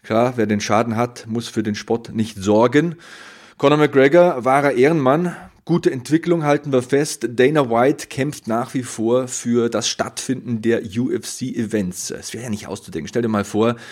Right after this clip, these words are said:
es geht erst im Juli oder August weiter. Ich denke, dann hätten wir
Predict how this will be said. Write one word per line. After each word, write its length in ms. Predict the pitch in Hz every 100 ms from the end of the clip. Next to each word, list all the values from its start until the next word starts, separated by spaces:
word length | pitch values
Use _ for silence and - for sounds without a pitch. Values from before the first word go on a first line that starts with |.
| -
es 140 | - -
geht 180 | 117 87
erst 300 | 110 117 113
im 400 | 113 110 107 -
Juli 400 | 98 123 151 113
oder 260 | 101 110
August 480 | 107 92 117 139 -
weiter. 540 | 101 120 120 90 107 107 - - _ -
Ich 80 |
denke, 240 | - 92 90
dann 120 | 90
hätten 320 | - - 95
wir 120 | 98